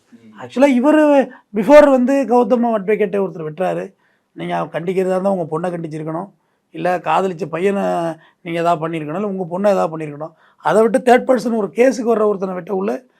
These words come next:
Speaker 2: அது திருப்பி ரிவெஞ்ச் இருக்க தானே தெரியுது தம்பி. இது ஐயா,
Speaker 1: ம்.
Speaker 2: இந்த உலகத்துல யாருக்கு பேக்ரவுண்ட் இல்லை சொல்லுங்க? உங்களுக்கு ஒண்ணா விட்டுருவாங்களா உங்க வீட்டுல?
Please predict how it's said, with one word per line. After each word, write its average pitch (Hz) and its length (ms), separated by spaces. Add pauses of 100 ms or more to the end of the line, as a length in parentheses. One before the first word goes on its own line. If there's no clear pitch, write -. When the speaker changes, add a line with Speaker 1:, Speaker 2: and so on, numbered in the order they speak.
(180)
Speaker 2:
அது 196 240
திருப்பி 226 280
ரிவெஞ்ச் 185 480
இருக்க 180 180
தானே 185 180
தெரியுது 139 240
தம்பி. 120 200
இது 110 200
ஐயா, 123 200
Speaker 1:
ம். 101 180 (640)
Speaker 2:
இந்த 147 160
உலகத்துல 202 260
யாருக்கு 190 420
பேக்ரவுண்ட் 196 260
இல்லை 170 140
சொல்லுங்க? 175 360 (580)
உங்களுக்கு 202 300
ஒண்ணா 220 200
விட்டுருவாங்களா 196 340
உங்க 156 200
வீட்டுல? 170 460